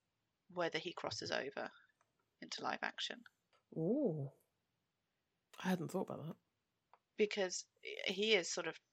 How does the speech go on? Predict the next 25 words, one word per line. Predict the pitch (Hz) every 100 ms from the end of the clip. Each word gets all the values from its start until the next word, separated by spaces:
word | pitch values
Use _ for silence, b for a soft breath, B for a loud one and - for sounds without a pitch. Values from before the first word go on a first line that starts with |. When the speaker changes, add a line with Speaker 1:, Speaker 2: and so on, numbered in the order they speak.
| - 165
Speaker 1:
the | 170
main | 160 156
character | 156 185 160 - -
now | - - -
of | -
this | - - - - - _ _ _ _ _ _ _ _
series. | - - 190 175
Speaker 2:
Yes. | 170 131 - - - - _ _ _ _ _ _ _ _ _ _ _ _ _ -
Speaker 1:
Given, | 190 180 165 156 - - - - - - -
as | 170 156 -
far | 107 113
as | -
we're | - 123
aware, | 131 123 131
we're | 143
moving | 156 147 147 143 143 -
towards | - 160 151 -
the | -
multiverse | 143 139 - 127 131
side | - - -
of |
things | - - - - -
in |
the | -
films. | - 190 185 - 202 -